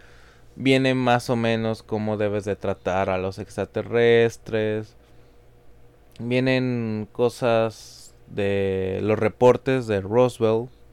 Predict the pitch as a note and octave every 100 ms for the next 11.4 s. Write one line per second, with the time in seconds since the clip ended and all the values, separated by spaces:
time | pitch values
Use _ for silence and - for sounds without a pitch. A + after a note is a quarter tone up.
0 | - - - - - G#2 G2 F#2 F#2 -
1 | F#2 F2+ - G2 F#2+ - G#2 F#2+ F2+ F2+
2 | F#2 F2+ G#2 G#2 G#2 - - - - -
3 | - A2 A2 A2+ A2+ A2 C3+ A#2 G#2 -
4 | - - - - D2+ - - G2 G2 G2+
5 | - F#2 F#2+ F#2 G2 - - - _ -
6 | - - - - - - A2 G2 - A#2+
7 | A2 G2+ - - - - - E3 F3 E3
8 | G#3 D#3 C3+ C3 C3+ C3+ A#2+ A#2+ A#2 A#2+
9 | A2 - - - - - - - A2+ A2
10 | A2 G#2+ - A2+ - - A2 A#2+ A#2 -
11 | C3+ - - G#2